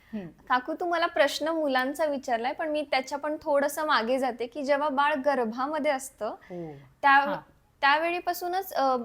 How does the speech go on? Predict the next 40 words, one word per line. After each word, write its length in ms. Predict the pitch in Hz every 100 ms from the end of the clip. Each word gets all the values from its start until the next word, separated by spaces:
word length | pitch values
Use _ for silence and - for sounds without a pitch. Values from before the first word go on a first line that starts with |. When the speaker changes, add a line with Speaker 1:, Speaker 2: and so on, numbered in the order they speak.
| -
Speaker 2:
मंत्रांचा 640 | 285 269 262 269 277 311
आपल्याला 320 | 294 269 269
इफेक्ट 360 | 269 269 262 233
दिसू 240 | 240 262
शकतो, 420 | 254 208 - - - -
Speaker 1:
बरोबर. 180 | 180 220
Speaker 2:
ज्याला 200 | 262 277
आपण 220 | 277 294
आत्ताच्या 460 | 285 262 277 285 269 277
थोडक्यात 280 | 262 254 262
लँग्वेजमध्ये 540 | 262 233 247 254 262
गर्भसंस्कार 880 | 247 277 277 320 320 269 247 - 233
असं 220 | 233 247
म्हणतो. 360 | 233 202 175 -
Speaker 1:
हो, 400 | 175 147 135 - _ _ - _ -
खरंय. 220 | 190 160
Speaker 2:
कारण 380 | 277 269 302 285
बाळ 200 | 285 311
गर्भापासूनच 880 | 285 277 240 285 294 302 320 349 381
सगळ्या 220 | 320 302
गोष्टी 320 | 294 302 302
ऐकत 440 | 285 254 247 262
असतं, 460 | 262 262 - 247 240 -
मग 180 | 233 247
ते 60 | 285
Speaker 1:
हम्म. 120 | 285
Speaker 2:
मोठं 300 | 277 269 294
झाल्यावरती 560 | 294 285 247 247 254 262
ऐकतं, 440 | 233 226 226 226
मग 120 | 240
ते 360 | 240 302 311 _
त्याची 220 | 294 277
पुढे 220 | 320 330 330
प्रोग्रेस 500 | 330 247 240 262 -
कशी 260 | 262 262
कशी 220 | 247 254
होते 180 | 262 247
ते 60 | 285
आपण 260 | 285 302
पाहतो. 400 | 302 269 214 -